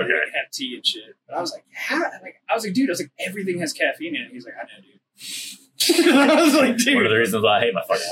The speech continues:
Speaker 2: wife.
Speaker 1: <laughs> Yeah, yeah, yeah. But they're, they're so friendly and, like, optimistic.
Speaker 2: Yeah.
Speaker 1: Did, uh, speaking of the Mormons, did I ever tell you I saw the, uh, the Book of Mormon play?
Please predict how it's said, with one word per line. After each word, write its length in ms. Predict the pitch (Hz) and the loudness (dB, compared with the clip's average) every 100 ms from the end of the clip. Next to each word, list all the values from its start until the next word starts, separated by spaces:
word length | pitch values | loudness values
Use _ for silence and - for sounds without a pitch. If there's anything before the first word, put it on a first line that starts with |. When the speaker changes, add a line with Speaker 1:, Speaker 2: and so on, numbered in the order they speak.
| - | 2
Speaker 2:
wife. 120 | 233 262 254 254 | 4 6 6 6
Speaker 1:
<laughs> 0 | - | 4
Yeah, 60 | 277 | 4
yeah, 200 | 285 - | 4 4
yeah. 280 | 202 165 160 - _ - _ | 4 4 2 -2 _ -20 _
But 100 | 247 | 2
they're, 120 | 277 - - | 4 2 2
they're 120 | 269 | 2
so 240 | - 285 | 4 4
friendly 380 | 277 - 226 226 | 2 0 0 2
and, 80 | 147 | -2
like, 120 | 131 - | -6 -4
optimistic. 600 | - - - - - - _ _ _ | -4 -6 -10 -10 -10 -18 _ _ _
Speaker 2:
Yeah. 220 | - 101 92 - _ | -2 0 -2 -4 _
Speaker 1:
Did, 140 | 208 | 0
uh, 120 | 208 190 | 2 2
speaking 260 | - 247 | 0 0
of 60 | 208 | 0
the 40 | |
Mormons, 240 | 160 185 160 | 2 0 2
did 100 | 180 | 2
I 40 | |
ever 80 | 202 | 2
tell 120 | 220 | 0
you 60 | 196 | -2
I 40 | |
saw 140 | 190 190 | 0 2
the, 100 | 165 | 2
uh, 280 | 139 147 127 | 2 0 -2
the 80 | - | -2
Book 160 | 175 170 | -4 -2
of 80 | |
Mormon 260 | 151 180 180 | -2 -2 -2
play? 240 | 196 202 | -4 -6